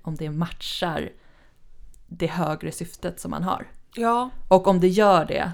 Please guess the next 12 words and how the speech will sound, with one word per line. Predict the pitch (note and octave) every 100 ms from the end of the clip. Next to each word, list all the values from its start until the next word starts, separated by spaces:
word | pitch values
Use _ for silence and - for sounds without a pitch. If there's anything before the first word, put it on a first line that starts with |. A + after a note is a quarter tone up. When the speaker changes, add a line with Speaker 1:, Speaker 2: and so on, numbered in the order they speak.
| -
Speaker 1:
ja, | E3+
men | D#3+ D#3+
då | E3 D3+
liksom, | - - - - E3+ - -
då | F3
kör | - E3+
man. | - - _ _ _ -
Speaker 2:
Ja, | A#3 A#3+
men | A3+ G#3
precis. | G3+ F3 B3 F#3+ - F3 -
Och, | G3 F3+ - - -
eh, | F#3+ F#3 F#3